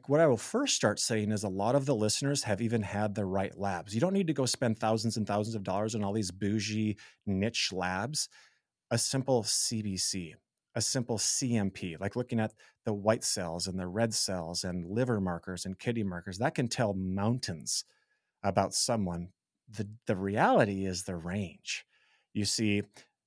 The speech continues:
m-, many listeners have had labs done. And obviously you go to, you don't,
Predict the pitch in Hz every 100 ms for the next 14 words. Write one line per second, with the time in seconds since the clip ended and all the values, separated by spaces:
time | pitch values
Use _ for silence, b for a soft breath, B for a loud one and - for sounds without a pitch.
0 | _ _ _ _ 107 98 101 123 110 143
1 | 175 117 117 - 104 95 95 - - 135
2 | 180 127 92 82 - 80 87 147 - _
3 | _ _ _ _ _ _ - 139 151 233
4 | 226 190 190 185 160 220